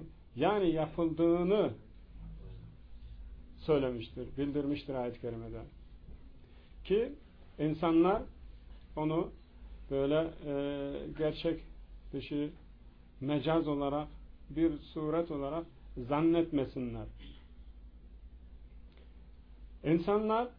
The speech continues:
yani orayı kazanan insanlar, muttakiler, Rablerinden korkan kimseler onları, o odaları gözleriyle ayan bayan göreceklerdir. Ayet-i kerimede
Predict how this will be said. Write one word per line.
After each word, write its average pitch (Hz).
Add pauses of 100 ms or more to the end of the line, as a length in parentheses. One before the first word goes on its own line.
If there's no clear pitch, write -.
(400)
yani 160
orayı 156
kazanan 165
insanlar, 131
muttakiler, 165 (440)
Rablerinden 147
korkan 170
kimseler 156 (400)
onları, 156 (640)
o 151
odaları 139
gözleriyle 139 (280)
ayan 135
bayan 131
göreceklerdir. 117 (4000)
Ayet-i 220
kerimede 220